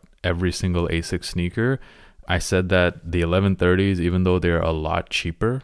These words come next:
than the Gel Kayano fourteens and the Gel N Y Cs, to me, they're, like,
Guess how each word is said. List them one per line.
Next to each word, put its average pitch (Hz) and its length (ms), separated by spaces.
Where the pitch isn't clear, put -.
than 85 220
the 80 60
Gel 82 240
Kayano 85 360
fourteens 101 720
and 78 360
the 85 180
Gel 78 240
N 78 120
Y 78 160
Cs, 87 460
to 90 100
me, 90 180
they're, 92 240
like, 90 180